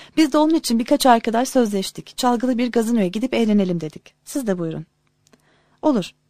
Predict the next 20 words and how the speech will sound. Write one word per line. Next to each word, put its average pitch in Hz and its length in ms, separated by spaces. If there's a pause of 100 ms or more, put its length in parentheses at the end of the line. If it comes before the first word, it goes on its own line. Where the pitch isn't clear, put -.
(220)
Hele 262 200
bir 254 80
son 262 280
görevimizi 233 420
yerine 233 180
getirelim 240 520
de. 170 140 (2250)
Pardon, 196 400 (280)
şu - 160
kadın 311 360 (120)
nesi 269 180
oluyor 214 280
merhumun? 185 520 (420)
Karısı. 185 500 (520)
Aa, 190 440 (120)
daha 196 140
neler. 180 460 (280)
Bu 226 60
yaşta 196 360
adam. 175 280